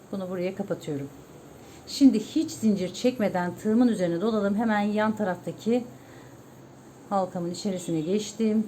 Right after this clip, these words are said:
Tekrar buraya da aynı şekil on trabzan yapıyoruz arkadaşlar.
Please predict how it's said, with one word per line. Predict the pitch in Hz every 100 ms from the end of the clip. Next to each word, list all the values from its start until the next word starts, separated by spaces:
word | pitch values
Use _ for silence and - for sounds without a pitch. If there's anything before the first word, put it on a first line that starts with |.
| - -
Tekrar | 254 269 190 196 180 180 180
buraya | 240 233 190
da | 185 -
aynı | 208 233 220
şekil | 196 - 214 214 202 208 -
on | 233 262
trabzan | 240 190 175 170 175
yapıyoruz | 165 170 160
arkadaşlar. | 156 151 151 151 147 - 208